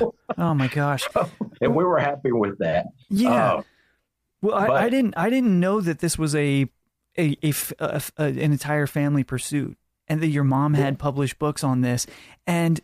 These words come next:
Speaker 1: in that way, listen, you've got three books sitting on my desk right here, you know, not all of them about Jesse James, but, um, I think it's your newest one, Wild Wild West, The Secret History of the Wild Wild West, right?
Speaker 2: Uh-huh.
Speaker 1: Um, y-, you know,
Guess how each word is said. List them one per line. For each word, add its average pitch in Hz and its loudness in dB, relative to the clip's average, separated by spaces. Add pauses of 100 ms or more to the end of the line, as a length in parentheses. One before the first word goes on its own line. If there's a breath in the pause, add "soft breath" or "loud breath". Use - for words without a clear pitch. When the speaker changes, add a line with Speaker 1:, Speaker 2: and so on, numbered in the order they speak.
Speaker 1:
in 190 2
that 214 2
way, 165 0
listen, 160 0
you've 180 -2
got 220 -4
three 208 2
books 190 0
sitting 170 0
on 160 2
my 147 2
desk 139 -2
right 147 -2
here, 147 -8
you 147 0
know, 147 2
not 175 0
all 180 2
of 165 -2
them 151 2
about 135 -2
Jesse 139 -8
James, 131 -2
but, 131 -4 (480 soft breath)
um, 143 -2
I 160 -2
think 220 0
it's 170 0
your 143 2
newest 165 2
one, 120 -4
Wild 143 -2
Wild 135 -2
West, 135 -6
The 147 -4
Secret 170 0
History 151 0
of 120 -4
the 120 -4
Wild 120 0
Wild 117 -2
West, 151 -2
right? 117 -6 (540 loud breath)
Speaker 2:
Uh-huh. 101 -2 (200)
Speaker 1:
Um, 165 -4 (340)
y-, 214 -6 (140)
you 202 0
know, 214 0